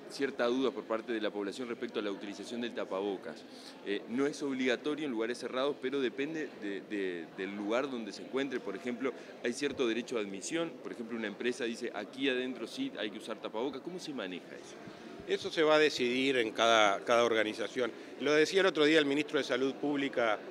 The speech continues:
Speaker 2: este, Daniel Salinas. Eh,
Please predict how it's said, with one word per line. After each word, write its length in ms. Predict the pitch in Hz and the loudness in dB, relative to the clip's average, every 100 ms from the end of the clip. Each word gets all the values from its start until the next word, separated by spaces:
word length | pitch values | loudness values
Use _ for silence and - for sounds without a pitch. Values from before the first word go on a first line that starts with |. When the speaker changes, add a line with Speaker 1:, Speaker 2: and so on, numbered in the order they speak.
| - - - | -12 -12 -8
Speaker 2:
este, 460 | 113 117 123 113 113 | -4 -4 2 4 4
Daniel 360 | 117 120 139 | 4 4 4
Salinas. 540 | 131 131 123 135 113 90 - - - - - - | 2 2 2 2 0 -4 -8 -14 -14 -14 -16 -10
Eh, 460 | 113 113 110 107 104 | -4 -2 -2 -4 -6